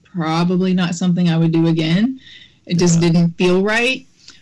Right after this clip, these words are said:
Speaker 1: Um, and so mainly what I post on OnlyFans, it's like a V I P page. So you pay a higher price, but I post content daily, like nude photos and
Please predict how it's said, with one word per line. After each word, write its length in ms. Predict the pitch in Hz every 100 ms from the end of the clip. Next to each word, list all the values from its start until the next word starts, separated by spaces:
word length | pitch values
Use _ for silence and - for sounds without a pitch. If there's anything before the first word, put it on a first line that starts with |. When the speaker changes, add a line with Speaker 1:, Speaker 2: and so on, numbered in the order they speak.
| -
Speaker 1:
Um, 540 | 180 180 185 180 175 170
and 180 | 185 180
so 380 | - 190 180 180
mainly 840 | 180 202 226 220 208 202 196 175 -
what 240 | 175 180
I 140 | 175 175
post 420 | - 208 202 208
on 160 | 185
OnlyFans, 840 | 175 226 240 254 247 226 220 220 208
it's 240 | 190 175 190
like 220 | 175 -
a 300 | 175 160 160
V 200 | 170 190
I 120 | 180
P 240 | 175 202 196
page. 400 | 208 196 196 196
So 240 | - 175
you 220 | 175 170 175
pay 180 | 190 180
a 60 |
higher 340 | 175 180 185 180
price, 440 | - 175 208 -
but 120 | 180
I 100 | 175
post 440 | 170 190 180 170 -
content 680 | - 185 180 175 185 175 170
daily, 400 | 170 170 175 202
like 280 | 208 160 165
nude 480 | 170 170 175 170 170
photos 760 | 170 165 165 151 156 156 165
and 360 | 156 156 151